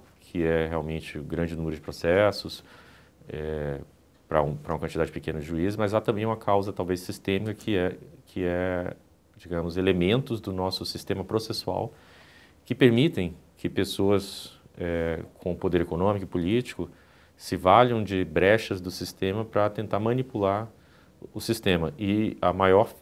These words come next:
a, talvez a forma mais eficaz de manipulação desse sistema é justamente jogando com a morosidade do judiciário, né? Então,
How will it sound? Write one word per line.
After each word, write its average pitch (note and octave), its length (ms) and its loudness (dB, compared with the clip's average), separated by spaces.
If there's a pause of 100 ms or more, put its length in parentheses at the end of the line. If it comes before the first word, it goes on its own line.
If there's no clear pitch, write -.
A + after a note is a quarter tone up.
(120)
a, E2+ 520 0
talvez F2 180 -2
a F#2+ 60 2
forma G2 220 4
mais G2+ 180 2
eficaz G#2+ 760 0
de F2+ 100 -14
manipulação F2 440 -4
desse E2+ 120 -8
sistema F#2+ 480 -4
é G2+ 180 2
justamente G2+ 400 -6
jogando G#2+ 360 2
com A#2 140 -2
a A#2+ 40 2
morosidade A2 640 0
do G#2+ 100 -10
judiciário, G2+ 520 -6 (880)
né? E2 180 -8
Então, F#2+ 500 -2